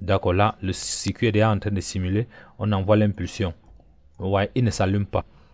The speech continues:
Je vais déconnecter les boutons, les capteurs de toucher. Je relance encore la simulation. Donc, vous voyez, il s'allume automatiquement. Donc, si je veux éteindre ceci, il doit falloir mettre une résistance de pull down.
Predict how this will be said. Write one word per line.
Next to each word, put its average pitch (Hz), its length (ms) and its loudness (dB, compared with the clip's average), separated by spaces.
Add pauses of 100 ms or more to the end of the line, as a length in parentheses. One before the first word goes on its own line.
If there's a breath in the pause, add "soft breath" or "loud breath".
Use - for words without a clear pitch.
(160 soft breath)
Je 92 80 -4
vais 117 120 2
déconnecter 104 720 0 (200)
les 90 240 -2 (200)
boutons, 92 500 -2 (1160)
les 95 120 -4
capteurs - 340 0
de 95 80 -2
toucher. 117 460 -4 (260 soft breath)
Je 92 80 -4
relance 101 420 0
encore 104 260 2
la 95 100 2
simulation. 87 580 -4 (100)
Donc, 87 200 -4
vous 110 80 0
voyez, 107 220 4
il 131 80 -2
s'allume 101 360 2 (760)
automatiquement. 95 680 -2 (380 loud breath)
Donc, 95 140 -2
si 190 180 4
je 147 80 8
veux 151 300 6
éteindre 139 420 6
ceci, 147 420 2 (240 loud breath)
il 123 100 -4
doit 131 120 6
falloir 110 580 4
mettre 113 360 0
une 113 120 0
résistance 104 460 0
de 101 120 0
pull 104 320 -2
down. 95 240 4